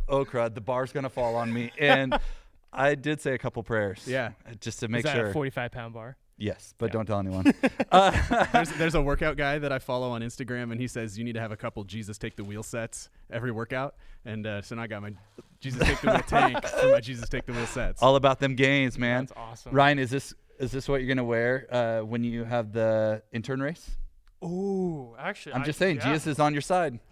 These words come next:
Speaker 2: That's true. Yeah, not on anybody else's.
Speaker 1: <laughs>
Speaker 2: Yep. No, <laughs> yeah,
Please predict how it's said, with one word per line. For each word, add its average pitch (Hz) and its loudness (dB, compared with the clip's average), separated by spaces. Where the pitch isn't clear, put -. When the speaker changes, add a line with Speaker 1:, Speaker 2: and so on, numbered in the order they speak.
Speaker 2:
That's 147 -8
true. 208 -2
Yeah, 156 -8
not 151 -10
on 147 -12
anybody 175 -10
else's. 127 -14
Speaker 1:
<laughs> - -6
Speaker 2:
Yep. 180 0
No, 175 2
<laughs> 185 -2
yeah, 165 -2